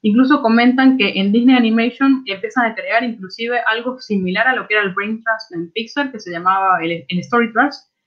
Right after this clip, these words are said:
con características similares, pero, eh, adaptado, apropiado, digamos, con, con la identidad de Disney. Entonces, aquí dejé tres, tres pósters, este, que los coloco, que son, que es la película Enredado,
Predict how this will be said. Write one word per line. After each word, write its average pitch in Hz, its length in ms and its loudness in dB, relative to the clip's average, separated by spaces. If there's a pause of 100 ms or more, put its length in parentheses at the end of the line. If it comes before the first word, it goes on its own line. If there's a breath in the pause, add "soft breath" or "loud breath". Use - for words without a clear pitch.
(260)
con 226 140 0
características 254 640 0
similares, 247 520 0
pero, 277 440 0
eh, 175 240 -4
adaptado, 226 800 0
apropiado, 214 600 -2
digamos, 185 460 -6
con, 175 200 -10
con 175 120 -10
la 175 80 -6
identidad 175 480 -6 (140)
de 170 80 -8
Disney. 156 380 -8 (360 soft breath)
Entonces, 202 400 2
aquí 208 220 0
dejé 262 220 4
tres, 254 360 -2
tres 226 300 -2
pósters, 269 400 -4 (320)
este, 175 560 -10
que 190 60 -6
los 185 140 -6
coloco, 214 460 -2
que 175 140 -8
son, 185 320 -8
que 196 160 -4
es 214 60 -2
la 185 140 -6
película 185 320 -6
Enredado, 208 600 0